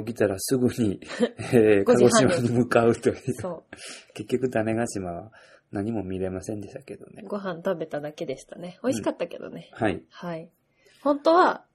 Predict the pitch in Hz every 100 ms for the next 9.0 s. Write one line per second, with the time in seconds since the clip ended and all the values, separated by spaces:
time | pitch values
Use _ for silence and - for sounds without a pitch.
0 | - 202 214 202 202 175 170 170 131 127
1 | 131 135 127 160 151 - 85 90 - -
2 | - - - _ - 170 147 - 113 -
3 | - 104 104 95 87 85 127 160 131 98
4 | 113 120 95 - _ - 120 98 90 -
5 | 123 98 - - _ _ _ - 202 196
6 | - _ 117 95 - _ _ _ 208 190
7 | 180 180 180 175 196 165 151 - 110 98
8 | - _ _ 302 247 208 254 254 233 202